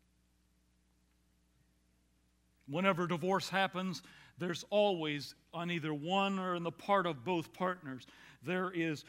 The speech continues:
human weakness or sin. The devil and our culture works against marriage.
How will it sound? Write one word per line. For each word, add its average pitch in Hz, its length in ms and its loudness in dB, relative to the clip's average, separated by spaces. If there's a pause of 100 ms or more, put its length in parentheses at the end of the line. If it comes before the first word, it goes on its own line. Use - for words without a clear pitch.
(100)
human 190 440 0
weakness 185 440 -4
or 170 80 -6
sin. 135 520 -10 (400)
The 151 140 -2
devil 196 640 4
and 208 240 4
our 208 200 6
culture 190 720 0
works 175 480 -4
against 156 340 -8
marriage. 156 480 -6